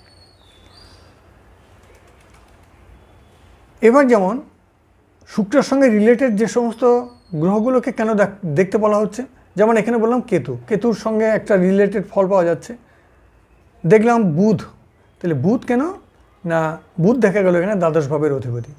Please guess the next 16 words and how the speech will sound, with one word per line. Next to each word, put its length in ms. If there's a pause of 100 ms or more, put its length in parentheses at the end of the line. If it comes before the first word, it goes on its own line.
(440)
আশীর্বাদ 360 (460)
এবং 300
অভিশাপ 440 (1120)
দুটো 360
ঘটনাই 420
কিন্তু 200
সে 160
ঘটাতে 300
পারে। 220 (1500)
ঘটনা 680 (960)
কেমন 360
ঘটবে 480 (1120)
সেটা 260
সম্পূর্ণ 560
নির্ভর 340
করছে 500